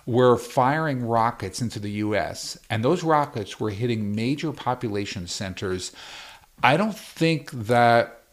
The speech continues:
you, and it doesn't really matter whether Trump is president or Biden is president, I don't think the U S would be showing restraint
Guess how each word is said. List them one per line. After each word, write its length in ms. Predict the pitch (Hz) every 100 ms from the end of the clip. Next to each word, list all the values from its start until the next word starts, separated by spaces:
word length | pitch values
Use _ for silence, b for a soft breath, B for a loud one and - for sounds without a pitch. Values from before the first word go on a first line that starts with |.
| _ -
you, 300 | - 139 143
and 120 | 135 135
it 80 |
doesn't 280 | 151 156 160
really 220 | 156 151
matter 340 | 139 131 131 127
whether 280 | 123 120 117
Trump 280 | - 123
is 80 | 127
president 540 | - 135 120 131 123 120
or 80 |
Biden 340 | 107 113 117 120
is 120 | 117
president, 580 | - 123 117 123 120 - _ _ _ -
I 320 | - - 131
don't 240 | 139 143
think 680 | - - - 143 120 - -
the 120 | 131
U 240 | 120 127 127
S 140 | 123
would 100 | 110
be 100 | 110
showing 500 | 107 - 113 110 104
restraint 680 | 101 101 - 117 104 80